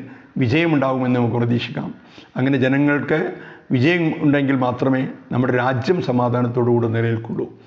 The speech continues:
അത് നമ്മുടെ രാജ്യത്തിന് സാധിക്കട്ടെ എന്ന് ആശംസിക്കും. ഞങ്ങളുടെ ചാനൽ നിങ്ങൾക്കറിയാം,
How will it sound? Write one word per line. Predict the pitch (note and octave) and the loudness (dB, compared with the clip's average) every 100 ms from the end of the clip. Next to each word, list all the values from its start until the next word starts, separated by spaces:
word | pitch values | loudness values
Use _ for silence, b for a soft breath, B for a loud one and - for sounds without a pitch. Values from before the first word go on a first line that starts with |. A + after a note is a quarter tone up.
| B B C#3 | B B -2
അത് | C3 | 0
നമ്മുടെ | B2 A#2 | 2 0
രാജ്യത്തിന് | A#2+ A#2+ B2 | 0 -2 -4
സാധിക്കട്ടെ | A#2 A#2+ A#2+ - A#2+ - G#4 - - - - | -2 -2 -2 -2 -2 -2 -2 -8 -20 -10 -4
എന്ന് | A#2+ | -2
ആശംസിക്കും. | B2 D3+ - - - _ _ - b b b b b - | -4 -8 -10 -16 -20 _ _ -20 b b b b b -4
ഞങ്ങളുടെ | C3 C3+ | -2 0
ചാനൽ | B2+ C#3 C#3+ | 0 0 2
നിങ്ങൾക്കറിയാം, | C#3 C#3 C3 C3 | 2 2 0 0